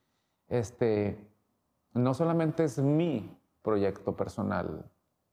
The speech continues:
Trends Monterrey es precisamente sacar nuevos modelos, nuevos talentos en,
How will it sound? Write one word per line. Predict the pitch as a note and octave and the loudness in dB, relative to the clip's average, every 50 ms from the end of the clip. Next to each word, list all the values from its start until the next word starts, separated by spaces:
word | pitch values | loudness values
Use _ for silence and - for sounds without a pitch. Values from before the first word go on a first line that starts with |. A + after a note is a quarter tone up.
| _ _ - | _ _ -2
Trends | A#2+ A2+ A#2 A#2 A#2+ C#3+ | 0 0 0 0 0 -2
Monterrey | D3+ D3 C3 C3 A#2 A#2+ B2 | -2 -2 -2 -2 0 0 0
es | B2 B2 | 0 -2
precisamente | B2 A#2+ B2 A#2 - B2 A#2+ B2 A#2+ A#2 - A#2+ A#2 A#2+ - - _ _ _ | -4 -4 -4 -4 -4 -4 -2 -2 -2 0 0 -2 -2 -4 -8 -20 _ _ _
sacar | _ - A2 - - A#2 A#2 | _ -8 -6 -4 -2 -2 0
nuevos | A#2+ A#2 A#2+ A#2+ B2+ C#3+ D#3 D3+ E3+ D#3 | 0 0 0 0 0 0 0 0 0 0
modelos, | D#3 C#3+ C3 B2 A#2+ A#2+ A#2+ A#2 A#2+ B2+ - - - | 0 2 2 2 2 2 0 0 -2 -2 -4 -6 -6
nuevos | A2+ A2+ A#2 A#2 B2 C#3 D3+ D#3 D#3 E3 - - | -4 -2 -2 0 0 0 0 0 -2 -4 -4 -4
talentos | - B2+ B2 B2+ B2+ A#2+ - B2 A2+ - | -2 0 0 0 -2 -2 -4 -8 -6 -4
en, | B2 A#2+ A#2 | -4 -4 -4